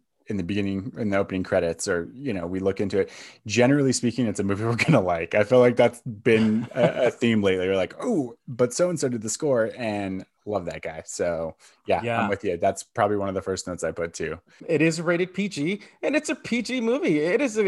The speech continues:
Speaker 2: it is a P G movie all the way. I have to say, it's not your P G where there's drugs and sex and,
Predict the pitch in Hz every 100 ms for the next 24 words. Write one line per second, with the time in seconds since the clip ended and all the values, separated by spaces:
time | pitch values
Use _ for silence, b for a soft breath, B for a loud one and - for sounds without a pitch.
0 | - 226 190 185 208 214 233 196 190 185
1 | 160 156 131 120 113 120 151 - 143 131
2 | 110 117 123 147 135 123 - 151 127 127
3 | 123 110 107 104 110 b b b - 120
4 | 120 107 98 - 113 113 113 98